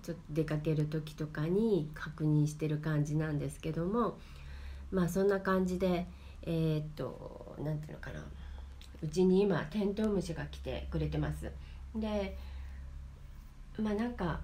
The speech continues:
面白いものですね。あの、テントウムシ自体、幸運を呼ぶ虫だとか、えーっと、なんていうかな、吉兆だとか言われているので、あの、とてもありがたいことですし、嬉しいんですけども、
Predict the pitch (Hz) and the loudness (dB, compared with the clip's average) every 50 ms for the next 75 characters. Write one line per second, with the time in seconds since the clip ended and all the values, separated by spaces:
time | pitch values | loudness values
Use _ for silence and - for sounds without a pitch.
0 | - - 190 208 226 226 - 285 294 285 247 214 190 170 170 156 147 156 185 196 | -4 -2 -2 0 0 0 0 0 0 0 2 2 0 0 0 -2 -2 -2 0 0
1 | 208 208 202 196 196 190 180 180 180 185 220 254 254 262 277 285 294 285 - 254 | 0 0 0 2 2 4 4 4 2 2 0 0 0 0 0 0 0 -2 -4 -6
2 | 240 247 233 226 208 190 170 156 160 - - 202 196 196 196 196 190 190 196 185 | -8 -6 -4 -2 0 2 0 0 -2 -2 0 2 4 4 4 4 4 4 4 4
3 | 190 185 180 180 180 175 175 175 170 170 165 170 - - - - 165 160 160 - | 4 2 2 2 4 4 4 4 2 2 0 -2 -4 -6 -4 -2 -2 -2 -2 -4
4 | 185 175 175 170 170 160 151 - - 180 175 156 151 - - - - - - - | -4 -2 -2 -2 -2 -2 -4 -2 0 0 0 0 0 -2 -8 -12 -12 -12 -12 -8
5 | - 165 160 156 147 151 151 - - 151 151 - - - - 95 - - - - | -4 -2 0 0 0 0 -2 -4 -4 -4 -2 -2 -4 -6 -6 -6 -8 -8 -8 -10
6 | - - 143 147 156 156 - - - 190 214 202 - 185 180 - - 185 185 180 | -10 -8 -8 -8 -8 -10 -10 -10 -8 -6 -6 -4 -4 -4 -4 -2 0 0 2 2
7 | 180 175 175 175 - 160 151 151 143 147 151 165 160 165 170 165 165 160 160 156 | 2 0 -2 -2 -2 0 0 2 2 0 0 0 -2 0 0 0 0 0 0 0
8 | 151 147 147 160 190 190 170 160 - - - - - - - - 160 156 151 147 | 0 0 0 0 2 0 0 0 -2 -10 -14 -14 -14 -12 -8 -6 -4 -2 0 -2
9 | 151 151 160 - - - 170 160 190 190 190 190 185 180 170 - - - - - | -2 -4 -6 -10 -10 -10 -8 -4 -2 0 2 2 2 2 0 0 -4 -10 -14 -16
10 | - - - - - 170 165 165 175 170 175 185 185 180 160 - 160 147 151 151 | -14 -14 -8 -2 0 0 2 2 2 2 2 2 2 2 2 2 0 -2 0 0
11 | 151 147 151 - - - - - 170 160 156 151 175 175 - - - 180 180 175 | 2 2 0 0 -2 -4 -2 0 0 2 2 2 2 0 0 -2 -2 0 2 2
12 | 165 156 147 147 147 - - - 165 156 147 151 - - 156 151 156 156 170 190 | 4 4 2 2 0 -2 -4 -4 -2 -2 -2 -2 -4 -4 -4 -2 -2 0 0 2
13 | 196 175 156 | 2 0 0